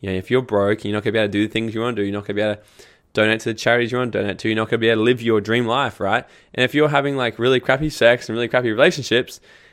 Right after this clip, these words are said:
you know, that's not fulfillment either. So the thing here is, how did you learn how to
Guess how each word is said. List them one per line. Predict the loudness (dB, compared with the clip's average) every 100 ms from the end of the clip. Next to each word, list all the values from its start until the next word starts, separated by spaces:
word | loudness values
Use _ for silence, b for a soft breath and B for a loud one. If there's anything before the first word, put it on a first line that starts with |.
| b
you | 2
know, | 4
that's | 4 2 0
not | -2 -2
fulfillment | -4 0 2 2
either. | 0 2 0
So | 0 0 0 -2 b b b _ _ _ _ _ _ _ _
the | 2 2
thing | 2 0
here | 0 2 2 0 -2
is, | 0 0 -2 -10 _ _ _ _ _ _ _ _
how | 0 0
did | 0
you | -4
learn | -2 0 0 -2
how | -2 -4
to | -4 -4 -4